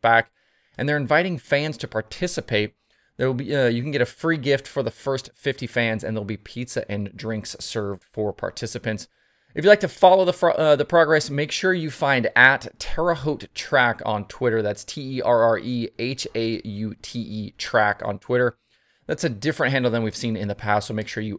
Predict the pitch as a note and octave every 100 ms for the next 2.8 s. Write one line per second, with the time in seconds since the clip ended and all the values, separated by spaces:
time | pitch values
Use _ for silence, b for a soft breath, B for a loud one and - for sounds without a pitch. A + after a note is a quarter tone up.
0 | A2 A2 - G2+ G2 G2+ G2 F#2+ G#2 -
1 | - G#2+ G#2 G2+ G2+ - G#2 G#2 - A#2
2 | G#2 G2+ G#2 G2 G2 G2+ -